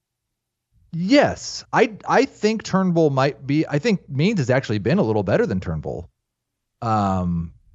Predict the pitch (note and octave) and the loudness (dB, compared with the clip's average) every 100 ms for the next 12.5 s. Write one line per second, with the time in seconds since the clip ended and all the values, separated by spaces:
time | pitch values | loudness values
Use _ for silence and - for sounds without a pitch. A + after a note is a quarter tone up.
0 | - C#3 B2+ B2+ G3+ F3 - E3+ D#3 C#3 | -2 2 2 0 2 0 0 0 2 2
1 | B2+ A#2 B2 G#2+ A#2+ B2 A#2+ A2+ G#2+ G#2+ | 2 2 0 -2 -2 0 2 4 2 0
2 | A2 A#2+ A#2+ A2+ - A#2 G#2+ G2 F#2+ C3+ | 0 0 -2 -4 -4 -2 0 -2 -2 -2
3 | A2+ G#2+ A2 G2 F#2 F#2 A2+ F#2+ F2+ - | -2 0 0 0 0 -4 -4 -2 -4 -8
4 | - B2+ - F2 D2+ D2 C#2 - _ _ | -10 -10 -6 -4 -2 -4 -8 -16 _ _
5 | _ _ - D#3 F#3 C#3+ - E3+ E3 E3 | _ _ -2 2 2 0 2 4 6 4
6 | E3 C#3 - D3 C3 B2+ B2+ C3 B2 A2 | 2 -2 -4 -2 -2 -2 0 0 0 -2
7 | A2+ A#2+ A2+ A2 G2 A#2+ - E3 - F3 | 0 0 0 0 2 0 0 -4 0 -2
8 | - E3+ E3 E3 D3 E3 E3 B2 B2+ A#2+ | 0 0 0 0 -2 2 2 0 -2 2
9 | A#2+ A#2+ A#2 A#2+ A#2 A2 G#2 - A2 B2+ | 2 2 2 2 2 2 -2 -2 -2 0
10 | C#3 D#3+ E3 - _ _ _ F3 E3+ D#3 | 0 -2 -4 -8 _ _ _ 4 4 4
11 | C3+ C#3+ C#3 C3+ B2+ A#2+ A2 B2+ A#2+ G#2 | 2 0 2 0 0 -2 -2 0 2 0
12 | A#2 - B2 C3 | -2 -4 -2 -2